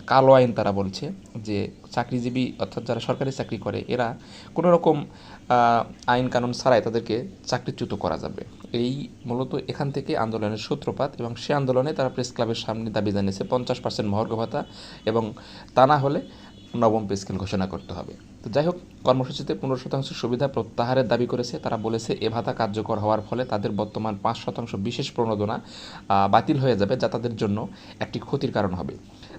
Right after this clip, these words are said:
তারা এ সুবিধা বহাল রাখার পাশাপাশি নতুন করে পঞ্চাশ শতাংশ মহার্ঘ ভাতা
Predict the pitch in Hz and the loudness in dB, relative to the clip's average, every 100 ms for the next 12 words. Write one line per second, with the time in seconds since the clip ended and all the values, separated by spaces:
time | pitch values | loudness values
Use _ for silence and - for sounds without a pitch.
0 | - 143 147 - 131 135 139 143 139 120 | 2 4 4 4 0 2 0 2 4 4
1 | 104 113 135 127 113 135 - 104 135 127 | 4 4 6 6 4 0 0 -2 -2 -4
2 | 117 104 127 135 160 147 104 73 - 127 | -4 0 0 2 0 0 -2 -2 -2 -2
3 | 127 135 - 135 139 - 127 113 123 123 | -2 -4 -4 -6 -4 -4 -4 -2 -2 -2
4 | 117 117 127 | -2 -2 -4